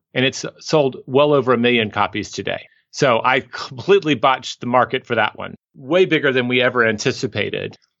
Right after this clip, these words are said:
And we've written five books since. But my background was on not even how to write a book, was how to publish a book. And Gary is an artist. He was a musician. He's very lyrical. He's very creative, as a lot of entrepreneurs are.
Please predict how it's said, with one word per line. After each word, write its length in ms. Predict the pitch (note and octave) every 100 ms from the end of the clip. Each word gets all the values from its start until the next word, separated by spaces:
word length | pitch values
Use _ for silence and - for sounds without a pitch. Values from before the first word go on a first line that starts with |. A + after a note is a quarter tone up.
| C3+
And 420 | C3+ C3 B2 C3+
we've 180 | C#3+ B2
written 380 | F3+ D#3+ C#3
five 460 | - C#3 C#3 C3+ C3+
books 240 | B2+ -
since. 460 | - C3+ G2+ G2+ -
But 240 | C3 B2 - -
my 400 | C#3 D#3 G3+ A#3+
background 720 | E3 C#3 - C3+ A#2 A2+ B2
was 220 | B2 A#2
on 320 | B2+ B2 A#2
not 160 | B2 E3
even 160 | B3+ D3
how 100 | C3+
to 60 |
write 320 | G#2 A#2+ C#3+
a 40 | A#2+
book, 280 | G#2 G2+ -
was 160 | B2+ A2+ -
how 240 | - C#3+
to 80 | C3+
publish 500 | - - C#3+ G#2+ -
a 40 |
book. 340 | - E2+ - - _ _ -
And 720 | C3+ C3+ B2+ A#2+ A2+ A2 - _ C3
Gary 340 | C3 D#3+ B3
is 100 | A3
an 100 | C3
artist. 460 | A#2+ C#3 A#2+ G2+ -
He 80 | D3
was 160 | B2
a 40 | A#2
musician. 720 | G#2 F#2 - - D#3 D3+ D3 _ _
He's 180 | G2+ A#2+
very 240 | G#2 C#3+ B2+
lyrical. 840 | A#2 C3 D3+ D3+ D#3 D3 C#3+ B2+
He's 220 | A2 C3 G#2
very 580 | G2+ A2+ D#3 D#3+ B2+
creative, 640 | G#2+ - A#2 A2+ A2 A#2+ B2
as 140 | A2+
a 60 | A2+
lot 240 | B2+ C#3+
of 80 | C3
entrepreneurs 760 | C3 B2+ - - A#2 A2 A2 B2+
are. 440 | C3+ B2 A2+ A2